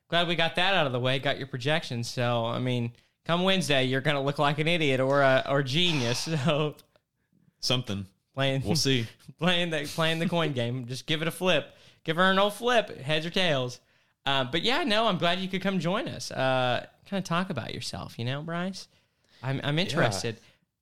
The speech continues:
Speaker 1: Who are you?
Speaker 2: Who am I?
Speaker 1: Yeah, who are
Speaker 2: You know,
Speaker 1: you?
Speaker 2: sometimes I ask myself that question.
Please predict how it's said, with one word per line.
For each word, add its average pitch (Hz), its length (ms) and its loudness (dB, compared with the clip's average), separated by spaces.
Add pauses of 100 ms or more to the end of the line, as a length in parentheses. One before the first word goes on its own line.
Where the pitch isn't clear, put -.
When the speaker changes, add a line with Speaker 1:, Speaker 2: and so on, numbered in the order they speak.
(240)
Speaker 1:
Who 254 160 -2
are 151 200 0
you? 104 340 -8 (380)
Speaker 2:
Who 113 100 -6
am 101 160 -2
I? 82 160 -8 (260)
Speaker 1:
Yeah, 139 100 -10
who 147 240 -2
are 123 140 -4
Speaker 2:
You - 60 -4
know, - 60 -8
Speaker 1:
you? 151 60 -8
Speaker 2:
sometimes 139 420 -2
I 98 120 2
ask 107 160 -4
myself 87 380 -6
that 87 160 -12
question. - 520 -10